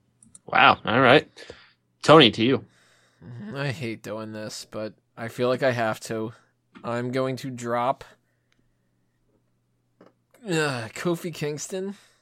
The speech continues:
Speaker 1: Ooh.
Speaker 2: And I'm gonna pick up Alberto Del Rio.
Speaker 1: What? Why Alberto Del Rio?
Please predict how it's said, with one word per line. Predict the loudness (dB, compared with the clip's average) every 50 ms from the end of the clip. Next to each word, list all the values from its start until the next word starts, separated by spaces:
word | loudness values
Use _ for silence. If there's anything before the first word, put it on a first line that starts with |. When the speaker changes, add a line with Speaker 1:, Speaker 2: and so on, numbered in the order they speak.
| _ _ _ _ _ _ _ _ _ _ _ _ _ _ 0
Speaker 1:
Ooh. | 2 2 2 0 -2 -8 -14 -20 _ _ _ _ _ _ _ _ _ _ _ _ _ _ _ _ _ _ _ _ _ _ _ _ _ -20 -20 _ _ _ _ _ -20 -20 -20 -20 -14 -8
Speaker 2:
And | -4 -2 0 0 0 0 -2 -4
I'm | -4 -4 -4
gonna | -4 -4 -6
pick | -6 -8 -8 -6
up | -6 -4 -4
Alberto | -4 -4 -4 -6 -6 -6 -6 -6
Del | -8 -8 -10 -10
Rio. | -10 -12 -10 -10 -10 -10 -12 -14 -18 _ _ _ _ -20 _ _ -20 -20 -16 -6
Speaker 1:
What? | 2 6 8 10 10 10 8 2 -6 -10 -14 _ _ _ _ _ _ _ _ _ _ -20 -20 -20 -20 -20 -20 _ -20 -20 -20 -8
Why | -2 0 0 2 4
Alberto | 4 6 6 8 8 8 8
Del | 8 6
Rio? | 6 6 4 4 4 2 2